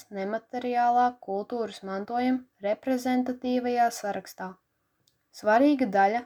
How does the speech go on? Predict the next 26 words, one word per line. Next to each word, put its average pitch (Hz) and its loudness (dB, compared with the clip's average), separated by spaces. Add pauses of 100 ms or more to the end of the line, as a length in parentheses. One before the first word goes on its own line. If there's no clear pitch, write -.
(100)
no 214 -10
Strenču 233 -4
kultūras 233 -2
mantojuma 233 0
saistās 240 -2
arī 208 -2
ar 185 -4
fotogrāfu 254 0 (240)
Dāvi 220 0
Spundi. 208 -8 (720)
Bez 208 -4
viņa 262 4
fotogrāfijām 247 0
mēs 202 -14
Strenču 247 -4
vēsturi 247 4
nepazītu 240 -6
tā, 233 0 (540)
kā 196 0
to 254 2 (160)
zinām 220 -4
šodien. 190 -6 (880)
Viņa 214 -4
piemiņai 269 4
Strenču 220 -8
kapos 247 -4